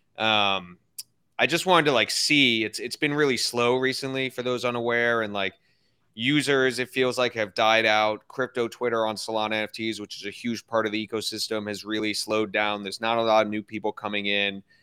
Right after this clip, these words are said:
If you look at, like, the broader, just, like, there's a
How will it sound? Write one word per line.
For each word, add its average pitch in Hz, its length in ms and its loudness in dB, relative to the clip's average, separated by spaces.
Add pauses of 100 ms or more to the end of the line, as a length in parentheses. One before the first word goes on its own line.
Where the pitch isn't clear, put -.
(320)
If - 100 -14
you 113 120 -2
look 139 220 4
at, 127 140 6
like, 113 340 2
the 107 80 -2
broader, 107 680 4
just, 104 240 -4
like, 98 240 -4
there's 107 240 0
a 104 160 -4